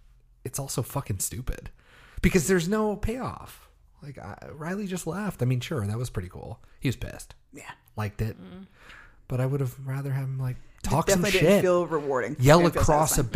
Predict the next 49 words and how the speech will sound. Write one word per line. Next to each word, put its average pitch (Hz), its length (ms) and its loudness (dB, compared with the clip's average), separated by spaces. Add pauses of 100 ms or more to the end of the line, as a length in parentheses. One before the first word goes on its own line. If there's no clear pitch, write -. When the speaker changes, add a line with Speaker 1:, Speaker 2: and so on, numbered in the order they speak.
Speaker 1:
big 185 80 -8
Speaker 3:
Mm-hmm. - 160 -10
Speaker 1:
field 131 440 2
in 113 100 0
the 113 60 0
middle 123 380 2
of 107 140 0
a 113 80 0
night 113 400 -2 (360)
shot 101 440 -6
or 104 80 -8
something, 101 400 -6
screaming 120 580 2
at - 140 -10
one 90 160 -10
another. 73 340 -10
That 101 160 -8
would 107 80 -10
have 110 100 -10
been 73 160 -12
really 65 200 -14
fun, - 320 -16
but - 160 -16 (1500)
why 143 160 4
did 180 80 4
she 185 140 0
give 165 140 0
her 170 120 2
a 143 60 4
semi-working 123 760 -2
electric 110 440 -4
gun? 110 220 -2 (560)
Why 117 160 6
not 135 140 4
give 135 140 2
her 139 100 6
one 123 180 4
that 113 140 2
didn't 110 220 0
work 110 220 0
at 95 80 2
all? 107 400 -4
Like, 196 120 -2
Speaker 2:
Or 180 120 -2
Speaker 1:
it's - 20 -2
Speaker 2:
not 180 160 -2
give 175 140 -6
her 190 60 -4
one. - 180 -10